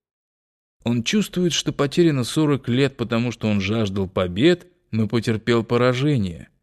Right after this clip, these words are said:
Он так никогда и не узнает, что быть победителем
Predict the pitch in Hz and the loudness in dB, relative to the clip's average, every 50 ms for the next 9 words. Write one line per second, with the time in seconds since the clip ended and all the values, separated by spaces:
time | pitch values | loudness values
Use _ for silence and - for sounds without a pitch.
0 | _ _ _ _ _ _ - - - 123 127 113 - - 120 120 123 120 - - | _ _ _ _ _ _ -6 -2 -2 0 0 -2 0 0 2 2 2 2 0 -2
1 | 110 113 107 - 113 110 107 110 120 127 127 - - 120 117 120 120 120 117 113 | -2 -2 0 0 -2 -2 0 0 0 0 0 0 -2 -2 0 0 0 0 0 0
2 | 110 104 101 98 98 98 98 92 90 87 87 - - _ - _ _ _ _ _ | -2 -4 -4 -2 -2 -2 0 -2 -4 -4 -8 -10 -14 _ -20 _ _ _ _ _
3 | _ - - - 92 87 87 101 101 - - - 113 98 95 101 95 95 113 120 | _ -14 -10 -8 -8 -4 -2 -2 -4 -4 -4 -4 -4 -2 0 0 0 0 -2 -2
4 | 113 - - 90 90 85 80 | -2 -4 -4 -6 -6 -8 -10